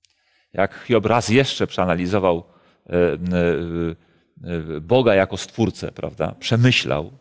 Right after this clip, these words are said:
akt stworzenia, e, to wtedy w czterdziestym drugim rozdziale, w pierwszych wersetach mówi do Boga: "Wiem, że Ty możesz wszystko i że żaden Twój zamysł nie jest dla Ciebie niewykonalny.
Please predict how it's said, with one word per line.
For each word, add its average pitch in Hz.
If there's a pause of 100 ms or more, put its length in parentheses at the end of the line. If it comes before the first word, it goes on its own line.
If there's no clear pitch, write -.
(320)
akt -
stworzenia, 82 (880)
e, 87
to 113
wtedy 117 (140)
w -
czterdziestym 101
drugim 98
rozdziale, 90
w -
pierwszych 95
wersetach 87
mówi 87 (1000)
do 90
Boga: 92 (200)
"Wiem, 98 (360)
że 95
Ty 135
możesz 113
wszystko -
i 98
że 98
żaden 123
Twój 131
zamysł 104
nie 98
jest 104
dla 90
Ciebie 87
niewykonalny. 80